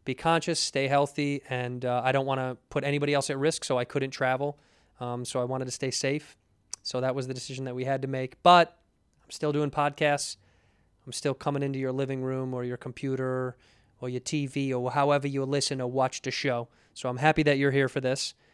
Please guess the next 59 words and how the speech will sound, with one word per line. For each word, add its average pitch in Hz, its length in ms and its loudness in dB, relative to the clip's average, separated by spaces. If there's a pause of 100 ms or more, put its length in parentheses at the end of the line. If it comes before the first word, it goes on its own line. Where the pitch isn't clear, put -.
(180)
I 123 80 -8
appreciate 135 480 -4
you 127 100 -6
very 123 240 -2
much. 127 240 -6
If - 100 -12
you 139 60 -2
wanna 135 140 0
know 139 140 0
more 156 180 6
about 151 260 6
me 151 180 2
and 143 80 2
what's 143 140 2
going 143 160 0
on, 135 140 2
andersantino 143 480 -2
dot 131 180 0
com 135 140 -2
has 127 140 -4
the 131 40 -4
information. 131 600 -2 (460)
That's - 180 -4
where 131 60 0
the 120 60 -6
Patreon 151 440 0
link 143 180 -2
is, 139 140 0
which 135 180 -4
we're 135 80 -4
doing 127 220 -2
one-on-one 135 380 0
Cheeto 139 280 2
chats. 139 380 -2
I'm 131 80 -6
getting 127 260 -4 (420)
more 147 200 4
involved 139 340 4
with 135 80 -2
the 127 80 -4
fans, 131 300 -2
which 131 120 -6
I 123 120 2
love. 123 480 -2
More, 135 500 0
more 151 260 2
one-on-one 143 360 2
stuff 131 180 -4
with 123 60 -10
the 123 80 -10
fans 127 180 -6
has 123 140 -6
been 127 100 -6
super 147 260 -2
fun. 127 320 -4 (320)
We 135 60 -4
do 135 140 2
a 127 40 2
Zoom, 147 420 2